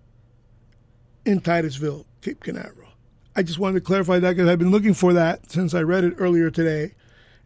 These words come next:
And it, and the video is just, I mean, th-, th-, they're putting this thing on top of a rocket is the coolest thing. I mean, it is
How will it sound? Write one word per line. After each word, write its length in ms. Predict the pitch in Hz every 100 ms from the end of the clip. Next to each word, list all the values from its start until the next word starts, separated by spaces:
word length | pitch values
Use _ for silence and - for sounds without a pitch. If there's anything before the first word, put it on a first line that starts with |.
| _
And 300 | 185 175 170
it, 160 | 175 - -
and 240 | 180 170 160
the 60 |
video 560 | 151 190 185 180 175 170
is 300 | 156 139 -
just, 540 | - 180 160 - - _
I 60 | 180
mean, 280 | 165 151 - - _ _ _ _ _ _ _ _ _
th-, 140 | - 320 -
th-, 160 | 190 170
they're 140 | 202
putting 300 | - 254 247
this 140 | 214
thing 200 | - 285
on 100 | 214
top 220 | 190 196 208
of 100 | 175
a 80 |
rocket 420 | 170 185 185 180 -
is 220 | 160 147
the 120 | 160
coolest 560 | - - 220 208 - -
thing. 300 | 190 165 -
I 60 | 165
mean, 240 | 165 160
it 160 | - 165
is 320 | 160 143 -